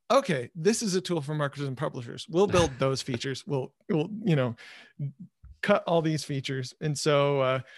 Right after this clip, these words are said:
Speaker 1: Quizzer was a fun ride. It was my first, um, venture funded company. It's always fun to, uh, burn some rocket fuel and see where that can take you. Um, but then I took four years off trying to find my next thing and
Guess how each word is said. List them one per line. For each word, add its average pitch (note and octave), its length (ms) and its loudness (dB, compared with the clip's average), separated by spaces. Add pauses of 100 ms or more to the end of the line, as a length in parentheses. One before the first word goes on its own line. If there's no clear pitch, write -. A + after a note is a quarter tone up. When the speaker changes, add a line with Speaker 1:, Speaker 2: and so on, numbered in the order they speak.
(180)
Speaker 1:
Quizzer F3+ 460 6
was E3 180 2
a D#3+ 60 2
fun D3+ 240 0
ride. C3+ 240 0
It B2+ 80 -2
was C3 160 -6
my B2 100 -2
first, B2+ 480 -4
um, A#2+ 560 -4
venture C3+ 500 0
funded C3 400 -4
company. B2+ 380 -4
It's A#2+ 120 -6
always A#2+ 220 -4
fun B2 260 -6
to, A#2+ 380 -4
uh, A2+ 120 -6
burn C3 320 -2
some C#3 200 -2
rocket A#2+ 440 -6
fuel B2 500 -6 (500)
and C3+ 140 0
see C3 180 -4
where B2 160 0
that A#2+ 200 -2
can C#3 120 -2
take B2+ 300 -6
you. B2 220 -4 (480)
Um, D3 240 2
but C#3+ 160 0
then E3+ 280 4
I F3+ 60 0
took A#3+ 240 -2
four G#3 240 2
years G#3+ 300 2
off F#3+ 420 4
trying F3 340 0
to E3 60 0
find D3+ 420 0
my C#3+ 120 2
next C#3+ 380 -2
thing E3 200 -2
and B2 180 -2